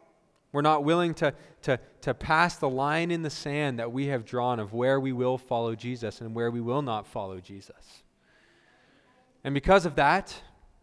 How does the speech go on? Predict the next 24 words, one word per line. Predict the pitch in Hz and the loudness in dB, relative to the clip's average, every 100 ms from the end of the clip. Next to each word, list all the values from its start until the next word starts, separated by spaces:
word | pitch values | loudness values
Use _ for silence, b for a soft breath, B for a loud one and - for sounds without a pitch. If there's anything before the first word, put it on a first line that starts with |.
| _ - | _ -16
when | 113 110 | -12 -8
trials | - 139 165 151 | 0 6 6 4
come | 151 156 165 | 0 2 2
or | 135 | 0
when | 123 117 | -2 -4
the | |
judgment | 107 127 147 135 151 | -2 2 2 0 -4
of | 123 101 | -4 2
God | 139 135 151 - | 4 4 0 0
comes, | - 135 147 160 - - - b b b b b b b b b b b _ _ _ - | 0 0 -4 -8 -18 -20 -20 b b b b b b b b b b b _ _ _ -6
the | 127 | 2
life | 135 160 - | 4 4 2
that, | 160 156 131 | 0 0 0
that | 147 143 | -2 0
we | 170 | 0
live, | 175 190 104 - - - - | 2 2 2 -4 -20 -18 -2
built | 135 160 | -2 -2
upon | 147 151 139 | -4 -2 -2
a | |
different | 120 135 156 143 | -2 -6 -6 -4
foundation, | 139 139 113 101 - 101 95 - | -4 -2 -4 -6 -8 -14 -14 -16
is | 110 | -14
gonna | 120 110 | -12 -12
crumble | - 143 139 127 123 | -4 -4 -2 -4 -6